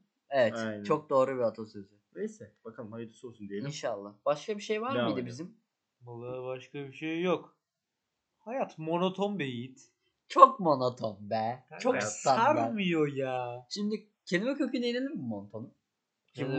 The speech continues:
Speaker 1: monoton monodan gelir. Mono da tek demektir.
Speaker 2: Şimdi monoton <laughs>
Speaker 1: Monotonun kelime
Speaker 2: Bu,
Speaker 1: anlamı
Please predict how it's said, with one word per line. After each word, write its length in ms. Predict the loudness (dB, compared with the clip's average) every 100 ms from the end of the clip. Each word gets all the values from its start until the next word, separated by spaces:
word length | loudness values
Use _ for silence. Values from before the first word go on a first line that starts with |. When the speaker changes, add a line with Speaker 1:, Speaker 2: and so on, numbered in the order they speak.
| 4
Speaker 1:
monoton 340 | 4 4 2
monodan 540 | 4 4 6 6 4 2
gelir. 240 | -2 -4
Mono 260 | -2 -2 -2
da 120 | -2
tek 240 | -4 -6 -8
demektir. 380 | -12 -16 -20 -20 _ _ _ _
Speaker 2:
Şimdi 180 | _ -8
monoton 480 | -4 -2 -2 -2 -4 -4 -10 -10 -10
<laughs> 420 | -10 _ -20 -4
Speaker 1:
Monotonun 440 | 2 4 4 0 2
kelime 240 | 2 6
Speaker 2:
Bu, 40 |
Speaker 1:
anlamı 360 | 8 8 6 2